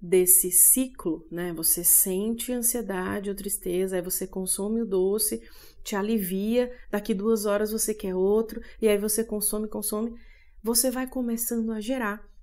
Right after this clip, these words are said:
um desequilíbrio intestinal. Gerando um desequilíbrio intestinal, você gera um desequilíbrio de nutrientes, desequilíbrio de absorção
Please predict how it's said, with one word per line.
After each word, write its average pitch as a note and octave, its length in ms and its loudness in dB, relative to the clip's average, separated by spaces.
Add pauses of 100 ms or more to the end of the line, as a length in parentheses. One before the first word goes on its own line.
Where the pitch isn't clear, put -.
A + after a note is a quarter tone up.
(120)
um A3+ 140 0
desequilíbrio A3+ 1200 -6
intestinal. A#3 960 -4 (960)
Gerando B3 760 2
um C#4 60 -2
desequilíbrio F#3+ 760 -2
intestinal, F#3+ 800 -2 (300)
você A3+ 340 2
gera G3+ 540 0
um C4 80 0
desequilíbrio A3 760 -2
de G#3+ 140 -2
nutrientes, A#3 1200 -2 (420)
desequilíbrio D4 600 2
de G3 100 -4
absorção G3+ 960 2